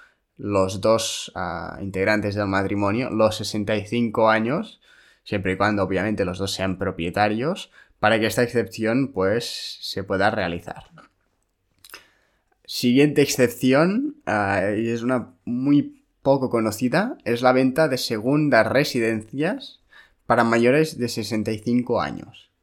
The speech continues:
De nuevo, si tienes más de sesenta y cinco años y vendes, en este caso, no tu vivienda habitual, pero tu segunda residencia,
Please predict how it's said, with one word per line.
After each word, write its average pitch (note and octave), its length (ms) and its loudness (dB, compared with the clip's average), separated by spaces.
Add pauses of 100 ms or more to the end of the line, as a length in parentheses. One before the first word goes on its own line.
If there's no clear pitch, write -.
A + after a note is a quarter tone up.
(500)
De A#2 100 -2
nuevo, G#2 340 2
si G#2 180 -4
tienes B2 420 0
más A#2+ 600 0
de A2+ 100 -4
sesenta G#2+ 420 -4
y G2 100 -4
cinco A2+ 340 0
años A2 600 -2
y A#2+ 140 -2
vendes, A2 460 0
en G#2+ 80 -2
este A2 240 -6
caso, A2 420 -2
no B2+ 160 -2
tu D3 120 0
vivienda B2 280 0
habitual, G#2+ 460 -2
pero G#2+ 400 2 (400)
tu B2+ 140 0
segunda A#2+ 540 4
residencia, A#2 920 -2